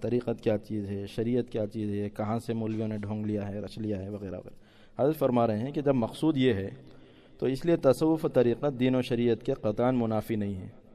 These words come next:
کوئی الگ چیز نہیں ہے دین اور شریعت سے یہ، بلکہ ہر مسلمان کے لیے لازم ہے کہ وہ صوفی بنے، کہ اس کے بغیر فی الواقع ہر مسلمان پورا مسلمان کہلانے کا مستحق ہی نہیں رہتا۔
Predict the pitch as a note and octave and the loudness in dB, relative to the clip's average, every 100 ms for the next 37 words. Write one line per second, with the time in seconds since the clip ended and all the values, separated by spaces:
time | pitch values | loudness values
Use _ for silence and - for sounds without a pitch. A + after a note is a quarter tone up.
0 | - - A#2 C3 C3 C3 A#2+ C#3+ B2 A2 | -14 -4 0 0 0 0 2 2 0 0
1 | A2+ G#2+ G#2 G2+ G#2 - G2+ G2+ - - | -2 -2 -4 -2 -2 -4 -10 -12 -16 -20
2 | - - - - - A#2+ C3+ D#3+ C3+ D#3 | -20 -20 -20 -20 2 2 4 2 2 2
3 | A#2+ A2+ B2+ A#2 B2+ D3 D3+ C3+ B2 A2+ | 0 0 2 4 4 4 4 4 4 6
4 | A2+ A#2 B2 B2 C#3 C#3 B2 - A#2+ A#2 | 4 4 0 0 0 2 0 0 -4 2
5 | C#3 G#2+ F#2+ - - - - - - - | 2 2 -2 -8 -18 -20 -20 -20 -20 -20
6 | - - - - B2 C3 - E3+ D3 D3+ | -20 -20 -20 -6 -4 0 2 4 8 8
7 | D#3+ D3 B2+ B2 B2 D#3 C3 B2 A2+ A#2 | 8 4 6 4 6 2 4 2 2 0
8 | A#2 C3 C#3+ C#3 C#3+ C3+ B2 A#2 A#2 A#2 | 2 2 2 2 2 4 2 0 0 2
9 | B2+ B2 G#2+ A2+ A2 A2 A2 B2+ A2 - | 0 0 0 2 0 0 0 0 -2 -2
10 | G#2+ A2+ - - C3+ B2 A2 A#2 G#2 F#2+ | -2 -2 -4 -4 -2 0 -2 -2 -2 -4
11 | G2+ | -6